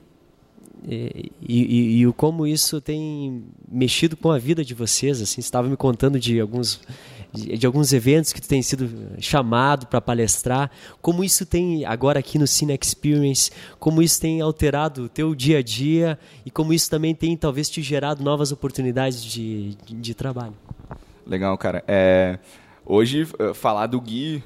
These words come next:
Speaker 2: falar de qualquer pessoa hoje lá na dobra, sem falar da dobra, <laughs> não, não tem, é impossível. Então, até o meu perfil no Twitter agora, eh, o meu nomezinho, ele não é mais Gui Macena, né? É Gui da Dobra, porque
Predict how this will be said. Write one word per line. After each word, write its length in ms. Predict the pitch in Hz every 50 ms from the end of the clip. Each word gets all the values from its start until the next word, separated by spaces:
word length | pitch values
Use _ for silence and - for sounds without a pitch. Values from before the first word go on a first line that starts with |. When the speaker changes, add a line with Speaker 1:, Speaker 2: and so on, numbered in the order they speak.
| - - - -
Speaker 2:
falar 640 | - 95 95 95 95 104 113 113 110 101 98 107 - _ -
de 100 | - -
qualquer 200 | - 113 - 139
pessoa 380 | - - 147 - 151 143 151 147
hoje 120 | 135 135 127
lá 100 | 127 123
na 100 | 123 120
dobra, 520 | 113 107 110 120 139 143 147 151 151 - - _ _
sem 240 | - - - 135 165
falar 200 | - 180 156 151
da 100 | 151 151
dobra, 340 | 123 117 120 135 165 170 175 - _
<laughs> 120 | _ _ _
não, 160 | 131 135 135 110 - - - -
não 220 | 127 135 139 151
tem, 180 | 147 - 143 139
é 60 | 135
impossível. 340 | 135 131 - - 127 110 107
Então, 340 | 95 - 107 113 113 107 - - -
até 120 | - - -
o 60 | 120
meu 100 | 135 139
perfil 240 | 135 127 123 - 127
no 100 | 139 131
Twitter 280 | - 120 117 113 123
agora, 540 | 113 104 101 107 110 110 110 101 98 104 - -
eh, 120 | - 98
o 60 | - 101
meu 120 | 101 104
nomezinho, 380 | 104 107 117 110 98 107 120 120
ele 120 | 117 120
não 80 | 113 113
é 80 | 110 117
mais 320 | 123 113 117 120 117 107
Gui 100 | 107 113
Macena, 400 | 110 110 107 - - 107 117 120
né? 140 | 110 104 104
É 40 | 107
Gui 120 | 101 98
da 120 | 107 127 117
Dobra, 340 | 104 101 98 107 113 127 - - - - - - - - - _
porque 600 | - 107 - - 110 110 110 113 110 110 104 101